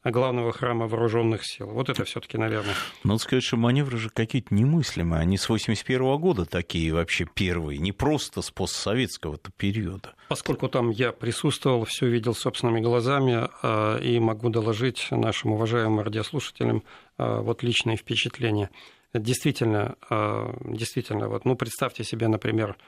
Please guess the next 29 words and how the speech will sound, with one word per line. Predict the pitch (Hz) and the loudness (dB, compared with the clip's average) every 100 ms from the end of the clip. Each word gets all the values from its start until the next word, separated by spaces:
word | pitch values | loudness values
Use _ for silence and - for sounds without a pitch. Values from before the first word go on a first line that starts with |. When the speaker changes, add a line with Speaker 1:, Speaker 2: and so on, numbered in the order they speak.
| _ - | _ 0
Speaker 1:
наши | 123 - 123 | 0 0 -4
танки | 147 143 - | -2 -2 -2
там, | - 123 117 107 | -2 -2 -2 0
боевые | 113 117 117 | 2 2 2
бронированные | 107 110 120 113 110 110 | 0 2 2 4 2 2
маш-, | 113 - - - | 2 0 -6 -4
м, | 139 | 0
машины, | 123 113 117 113 - 160 151 127 - - - - | 2 2 2 2 0 2 2 2 -4 -16 -8 -2
и | |
все | 127 - | 0 2
так | 139 - | 0 0
это | 131 120 | -2 0
где-то | 123 120 | -2 0
только | 110 127 131 | 0 2 4
на | 127 | 4
горизонте | 139 139 123 107 87 | 4 2 2 0 -2
там | 104 101 | -2 -2
исчезает. | 95 - 110 101 95 90 _ _ - - | 0 0 -2 -2 -6 -8 _ _ -12 -4
Это | 123 123 | -2 0
там | 110 110 | 0 -4
с | - | 0
левой | 139 127 92 | 2 2 -2
стороны. | - 90 98 98 - _ - - - | -6 -6 -4 -4 -8 _ -20 -20 -18
С | - | -4
правой | - 143 147 | 0 0 0
стороны | - 135 135 127 | -2 2 4 4
аналогичная | 110 110 110 107 131 - 120 | 4 2 2 0 0 2 2
китайская | 113 120 147 123 - 107 | 0 -2 -2 -2 -4 -8
картина. | - 107 - - 107 | -6 -6 -8 -10 -10